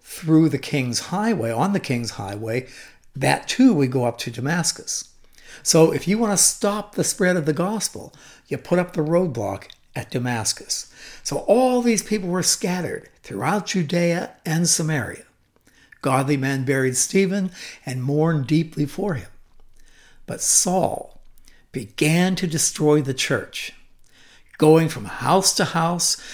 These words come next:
he dragged off men and women and put them in prison.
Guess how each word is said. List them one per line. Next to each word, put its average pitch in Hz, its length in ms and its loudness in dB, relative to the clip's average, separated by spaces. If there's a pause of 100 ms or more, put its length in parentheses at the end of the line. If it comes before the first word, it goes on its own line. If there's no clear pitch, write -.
(140)
he 151 140 -2
dragged 165 460 4
off 160 260 0
men 165 500 2
and 156 220 0
women 151 500 0
and 135 200 -6
put - 260 -2
them 131 120 -2
in 123 200 -4
prison. - 520 -4